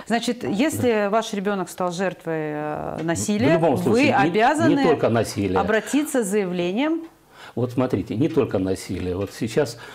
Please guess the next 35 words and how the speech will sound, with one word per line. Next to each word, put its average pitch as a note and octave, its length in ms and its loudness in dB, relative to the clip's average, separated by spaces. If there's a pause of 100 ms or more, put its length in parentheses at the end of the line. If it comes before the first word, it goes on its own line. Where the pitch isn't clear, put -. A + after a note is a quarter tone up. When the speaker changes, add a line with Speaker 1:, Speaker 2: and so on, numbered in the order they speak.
(260)
Speaker 2:
Э, G2+ 360 -2
только B2+ 240 0
из A#2 80 0
школы F#2 300 0
вернулся A2+ 440 0
одной, G2 160 0
не A#2 80 0
буду G2 180 0
говорить F2+ 260 -4
какой. F2 380 -8 (440)
Ребенка E3+ 440 0
там B2 200 0
обидели, E2+ 640 -6
э, G2+ 180 -10
да, B2 240 -4 (520)
он A2 140 -4
получил, B2 560 -2
э, F2+ 360 -6
какое-то C3 380 0
унижение. F2+ 640 -4 (600)
Родитель A#2+ 460 0
должен A#2 400 2 (100)
восстановить A2+ 600 -2
эту - 180 -8
ситуацию. G2 540 -8
Ребенок B2 340 -2
должен A#2 220 0
чувствовать, F2 420 -10
что - 180 -6
есть G#2+ 260 0
справедливость, G#2+ 640 -2
что - 160 -10
перед G2+ 260 -2
ним D3+ 200 0
извинятся, F#2+ 500 -4